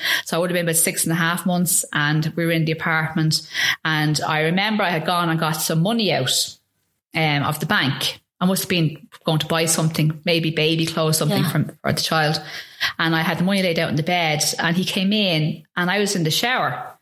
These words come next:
Speaker 1: And I heard him muttering, and he wasn't happy. And I came out, and he said, "What's that money for?" And I said, "Oh, I'm going to buy a buggy. I'm going to buy," and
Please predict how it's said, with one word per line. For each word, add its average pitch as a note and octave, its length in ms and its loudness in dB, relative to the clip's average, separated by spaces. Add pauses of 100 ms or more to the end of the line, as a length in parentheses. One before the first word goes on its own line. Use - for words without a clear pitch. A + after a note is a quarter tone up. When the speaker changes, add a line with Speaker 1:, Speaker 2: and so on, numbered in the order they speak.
(360)
Speaker 1:
And F#3+ 180 0
I F#3+ 100 0
heard A#3 300 0
him G3+ 100 0
muttering, F#3 460 0
and E3 80 2
he E3 60 2
wasn't F3+ 280 0
happy. F3 420 0
And D#3 140 0
I D3 40 0
came F#3+ 180 0
out, F#3 100 2
and - 80 -2
he E3+ 60 -2
said, F#3+ 100 -2
"What's A#3+ 160 -2
that F#3 160 -2
money F#3 200 2
for?" E3 260 0
And E3 100 0
I F3 40 0
said, G3 140 -2
"Oh, G3+ 120 0
I'm A3 100 2
going G#3 120 0
to - 60 -6
buy F#3 160 0
a E3+ 60 2
buggy. F3 400 0
I'm F3 80 2
going F3+ 120 2
to F3 60 0
buy," E3+ 200 0
and E3 360 0